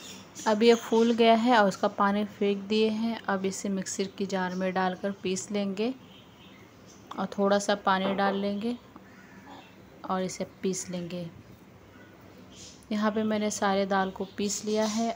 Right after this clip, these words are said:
अब इसमें डालेंगे ज़ीरा आधा चम्मच, नमक डालेंगे आधा चम्मच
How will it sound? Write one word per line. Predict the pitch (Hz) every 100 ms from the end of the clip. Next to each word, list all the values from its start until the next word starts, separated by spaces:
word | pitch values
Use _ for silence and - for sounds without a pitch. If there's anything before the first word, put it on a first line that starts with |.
| -
अब | 202
इसमें | 196 - 196
डालेंगे | 185 175 185 185
ज़ीरा | 170 180 175 185
आधा | 202 202
चम्मच, | 208 214 208 226 226 - - - - - - - - - - - - - 208
नमक | 196 196 208
डालेंगे | 214 214 214 214
आधा | 220 214 214
चम्मच | 226 214 220 233